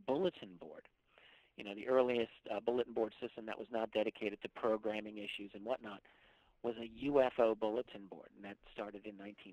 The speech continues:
eighty-six. So my point is that right from the beginning, the, uh, voice of the people, as it were, made itself known in the internet, and, and it took about a decade,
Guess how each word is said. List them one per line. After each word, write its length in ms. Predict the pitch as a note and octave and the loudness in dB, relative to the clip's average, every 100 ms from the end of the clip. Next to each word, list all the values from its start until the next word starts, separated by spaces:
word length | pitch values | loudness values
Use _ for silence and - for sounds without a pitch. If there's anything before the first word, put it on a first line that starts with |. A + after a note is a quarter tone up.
| F2+ | -16
eighty-six. 440 | F2+ F2+ - F#2 - - _ - - - - - - - | -16 -16 -16 -16 -16 -20 _ -20 -20 -20 -20 -18 -20 0
So 220 | - D#3 D3+ - - _ _ - - - - | 8 8 8 -2 -20 _ _ -20 -20 -14 -2
my 120 | C#3 | -2
point 340 | - F#3 F#3+ | 2 2 4
is 220 | B2+ A2 G#2 - - - - - _ _ - - | 2 0 -4 -16 -20 -20 -20 -20 _ _ -6 2
that 160 | C3 B2+ | 4 4
right 240 | C3+ D#3+ - | 4 2 0
from 140 | D3 | -8
the 60 | A#2 | -8
beginning, 460 | G#2+ A2+ A#2 G2+ - _ _ _ _ _ _ _ - | -8 -6 -8 -10 -16 _ _ _ _ _ _ _ -8
the, 340 | A#2 A2 G#2 G2+ - | -4 -2 -4 -6 -8
uh, 200 | G2 G2 - A2 | -12 -12 -16 0
voice 240 | B2+ C#3+ - B2 | 6 6 4 -2
of 120 | A2+ | -2
the 60 | A2 | -6
people, 440 | - C#3+ - A2 - | -4 -2 0 0 0
as 140 | G2+ A2+ | -6 -6
it 140 | - | -8
were, 240 | G#2 F#2+ G2 | -6 -8 -8
made 240 | A#2 A#2+ B2 | -4 -2 -2
itself 340 | A2+ - G2+ - | -4 -4 -4 -6
known 340 | G#2+ G#2+ F#2+ E2 - | -8 -8 -8 -14 -18
in 160 | G#2+ F#2+ | -16 -14
the 160 | F#2 | -12
internet, 400 | F#2+ G#2 F2 - - A2 | -10 -10 -12 -20 -12 -10
and, 220 | G2 F#2+ - - - _ _ _ _ _ _ B2 | -10 -12 -20 -20 -20 _ _ _ _ _ _ -4
and 180 | A#2 - | -4 0
it 100 | A#2+ - | 0 2
took 140 | - | 2
about 340 | B2+ A#2 A2+ G#2 | 6 6 6 2
a 40 | |
decade, 560 | - C3 - G2+ - | 4 4 4 -12 -14